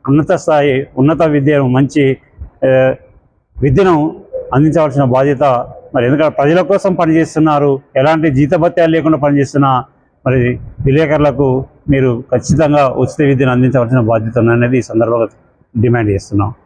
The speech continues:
అదేవిధంగా కార్పొరేట్ హాస్పిటల్ ఇవాళ ఏదైనా పెద్ద రోగం వచ్చి హాస్పిటల్కి వెళ్తే అక్కడ దోపిడీ విధానం మీకు అందరికీ తెలిసిందే.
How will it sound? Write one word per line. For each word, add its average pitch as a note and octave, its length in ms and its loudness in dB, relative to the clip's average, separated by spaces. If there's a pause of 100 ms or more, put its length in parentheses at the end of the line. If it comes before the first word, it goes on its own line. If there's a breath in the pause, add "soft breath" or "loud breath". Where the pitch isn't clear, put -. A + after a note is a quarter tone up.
(360)
అదేవిధంగా D3+ 580 2 (580)
కార్పొరేట్ F3 520 0 (260)
హాస్పిటల్ D#3 540 0
ఇవాళ D#3 300 2 (640)
ఏదైనా D#3 300 2
పెద్ద C3+ 240 0
రోగం F3 340 2
వచ్చి D#3 280 0 (140)
హాస్పిటల్కి C#3 500 -2
వెళ్తే C#3+ 280 -2 (500 soft breath)
అక్కడ C3 180 0
దోపిడీ D3 380 0
విధానం D3 340 2
మీకు C#3 160 2
అందరికీ C#3+ 260 2
తెలిసిందే. C#3 540 0